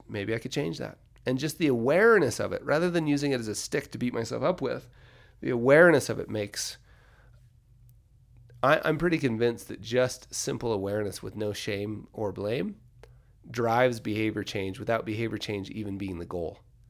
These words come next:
Like, the only goal is noticing. I'm pretty convinced that that works.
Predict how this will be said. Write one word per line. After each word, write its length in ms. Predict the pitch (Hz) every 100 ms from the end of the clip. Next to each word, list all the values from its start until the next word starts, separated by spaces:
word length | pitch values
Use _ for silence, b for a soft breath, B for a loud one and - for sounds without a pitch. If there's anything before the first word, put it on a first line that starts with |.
| b b b b
Like, 100 | -
the 120 | 123
only 200 | 120 120
goal 240 | 110 107 95
is 100 | 98
noticing. 560 | 95 107 - 160 160 - b b b b b b -
I'm 180 | 110 107 - - - - _ - - -
pretty 360 | - 147 135
convinced 400 | 117 104 98 95
that 100 | - 98
that 140 | -
works. 440 | 87 82 - -